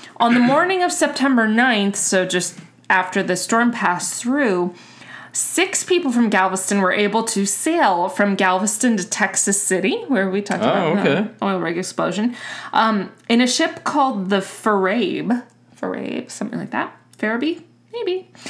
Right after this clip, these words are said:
Speaker 1: And had managed, so, so the, the ship had managed to weather the storm 'cause a bunch of the ships were just totaled, you know.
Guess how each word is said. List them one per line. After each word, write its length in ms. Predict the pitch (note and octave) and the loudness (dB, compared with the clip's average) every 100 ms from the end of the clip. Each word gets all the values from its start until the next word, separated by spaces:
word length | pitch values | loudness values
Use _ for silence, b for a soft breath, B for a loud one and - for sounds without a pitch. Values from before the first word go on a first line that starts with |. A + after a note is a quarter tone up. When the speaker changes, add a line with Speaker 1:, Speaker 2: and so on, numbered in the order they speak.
| B B B B | B B B B
Speaker 1:
And 260 | - A#3+ B3 | 0 2 2
had 240 | B3 C4+ B3+ | 2 4 4
managed, 1160 | C4 D#4 F4+ D#4+ - - - - - - A#3+ | 4 2 0 0 -4 -6 -10 -14 -12 -4 -2
so, 400 | A#3+ B3 A3+ - | 0 2 2 -2
so 280 | - A#3 G#3+ | -2 0 0
the, 320 | F#3 G3+ F3+ | 2 2 2
the 260 | F3+ G3 F#3 | 2 2 2
ship 400 | - - B4 A#4+ | 0 -2 -2 0
had 180 | B3+ A3 | 2 2
managed 280 | G3+ F#3+ - | 2 0 2
to 80 | B3 | 4
weather 200 | G3 G3+ | 4 2
the 60 | |
storm 380 | - - A3 F#3+ | 2 2 2 2
'cause 160 | A3 F3+ | -2 -2
a 60 | |
bunch 500 | F3 - A3+ G3+ G3 | -2 2 2 4 2
of 80 | F3+ | 0
the 60 | E3 | 0
ships 400 | E3 E3+ E3+ - | -2 -2 -4 -4
were 120 | E3+ | -4
just 360 | - D#3 D3+ - | -4 -4 -6 -8
totaled, 600 | - F3 D#3+ D#3+ F3 F3+ | -4 -2 0 -2 -4 -4
you 120 | F#2+ | -6
know. 240 | - E3+ | -4 -4